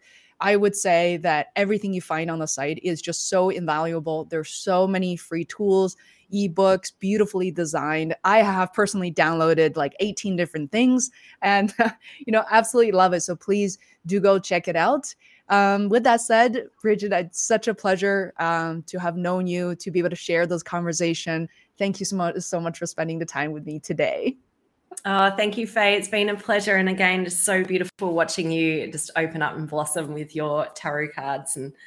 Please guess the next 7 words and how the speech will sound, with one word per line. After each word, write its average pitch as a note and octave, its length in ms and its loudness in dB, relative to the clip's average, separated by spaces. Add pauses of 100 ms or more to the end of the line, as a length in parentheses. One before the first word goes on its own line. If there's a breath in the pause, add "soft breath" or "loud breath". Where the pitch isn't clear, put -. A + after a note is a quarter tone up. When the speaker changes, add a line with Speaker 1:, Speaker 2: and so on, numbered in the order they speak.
(340 loud breath)
Speaker 2:
how E3 140 -4
you're E3 160 -2
integrating D3+ 480 -2
them C3+ 120 -4
into D3 260 -6
your C#3 380 -4
life. C3+ 400 -4